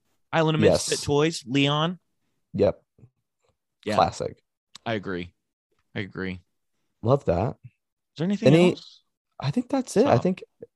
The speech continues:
Speaker 2: just
Speaker 1: Ow.
Speaker 2: have a merry, <laughs> merry Christmas, everybody. Enjoy those traditions. I hope you spend it with people you love. I hope everybody loves their in-laws. <laughs> If you're doing in-law stuff.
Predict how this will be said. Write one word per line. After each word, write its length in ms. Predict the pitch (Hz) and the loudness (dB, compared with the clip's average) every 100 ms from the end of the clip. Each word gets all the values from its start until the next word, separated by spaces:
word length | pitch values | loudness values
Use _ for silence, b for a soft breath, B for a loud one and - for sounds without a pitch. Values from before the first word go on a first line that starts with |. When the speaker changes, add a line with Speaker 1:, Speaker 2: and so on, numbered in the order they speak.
| _ 147 | _ -2
Speaker 2:
just 160 | 147 | 0
Speaker 1:
Ow. 100 | 98 104 | 0 2
Speaker 2:
have 180 | 147 147 | 2 2
a 60 | |
merry, 880 | 123 123 123 123 139 147 - 170 151 - _ | 2 2 2 4 6 6 8 6 4 -2 _
<laughs> 100 | 156 | 0
merry 500 | 135 - 175 156 135 | 0 4 6 6 2
Christmas, 580 | 131 135 - 131 123 - | 2 2 2 -2 -2 2
everybody. 580 | 113 110 113 113 117 - _ _ _ _ | 2 4 2 2 0 -6 _ _ _ _
Enjoy 420 | 123 120 127 135 | -4 0 4 6
those 200 | 139 131 | 6 4
traditions. 600 | - 127 123 - 127 123 - | 0 -2 0 0 -6 -6 -4
I 60 | 113 | 2
hope 240 | 127 147 | 4 2
you 80 | 143 | -2
spend 240 | - 131 | -4 -2
it 40 | 123 | -2
with 140 | 123 | -2
people 220 | 123 113 | -4 -2
you 100 | 110 | 0
love. 340 | 101 98 101 113 | 4 4 2 0
I 80 | 95 | -2
hope 280 | 110 - _ - | -2 -2 _ -4
everybody 280 | 101 98 92 | -2 0 -2
loves 320 | 92 92 92 | -2 -4 -2
their 120 | 92 90 | -2 -2
in-laws. 840 | 92 92 - - - - - - | -2 -4 -4 -6 -2 0 0 0
<laughs> 60 | 175 202 - 240 - - - - - _ - - - - - - B B - | 0 0 2 0 2 0 0 -6 -8 _ -6 -4 -4 -8 -16 -14 B B 0
If 120 | 139 | 2
you're 160 | 123 113 | 6 6
doing 220 | 117 110 | 8 8
in-law 320 | 107 104 95 | 6 4 2
stuff. 380 | 98 - 90 95 | 0 -2 -2 -2